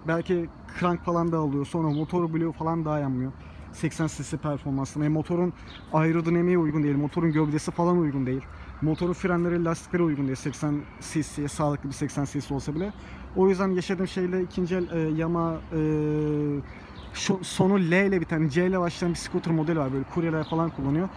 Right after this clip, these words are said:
Yirmi üç binde, iki bin yedi model. E, bunu uygun fiyata satacağım. Üstünü bin T L falan koyup,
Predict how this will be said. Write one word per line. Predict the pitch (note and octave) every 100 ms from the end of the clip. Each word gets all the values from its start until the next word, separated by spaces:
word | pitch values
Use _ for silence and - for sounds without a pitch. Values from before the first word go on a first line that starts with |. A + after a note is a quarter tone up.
| - - D3+
Yirmi | D#3+ F#3
üç | - E3+
binde, | D#3 E3 F3+
iki | E3+ E3
bin | F3
yedi | E3 F3+
model. | D3+ E3 G3 - -
E, | D#3 D3+ D#3
bunu | E3
uygun | F3 F3
fiyata | F#3+ F#3 F3+
satacağım. | - F3+ - F#3+ F3
Üstünü | - F#3 F3+
bin | F3+
T | F3+ E3
L | D#3
falan | D#3+ D#3+
koyup, | D3+ E3+